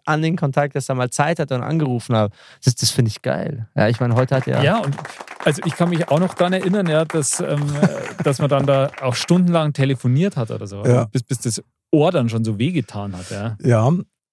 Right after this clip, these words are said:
Speaker 3: mir fällt grad was auf. Die Frage, wie finde ich die richtige Frau, die gibt's ja wahrscheinlich schon seit der Steinzeit. Ja?
Speaker 2: Ja.
Speaker 3: Vielleicht ein bisschen anders formuliert, aber sie gibt's. Entscheidend ist doch,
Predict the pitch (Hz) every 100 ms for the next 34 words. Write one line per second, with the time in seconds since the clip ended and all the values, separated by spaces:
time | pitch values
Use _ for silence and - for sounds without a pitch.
0 | - 151 151 143 196 - 170 160 135 -
1 | 98 90 - - _ _ _ - 131 -
2 | 117 107 147 160 196 202 - - 170 131
3 | 165 226 226 - 190 180 170 151 - 151
4 | 147 - 120 131 - 107 143 160 _ _
5 | 143 120 156 - 160 131 131 123 135 143
6 | 120 143 120 123 123 123 107 120 - 92
7 | 78 _ - 107 117 127 - - _ -
8 | 110 - 143 - 147 151 165 170 165 -
9 | 156 151 147 156 220 - - - - -
10 | - 151 165 170 180 - - - - _
11 | - 123 - 120 170 202 165 - 196 165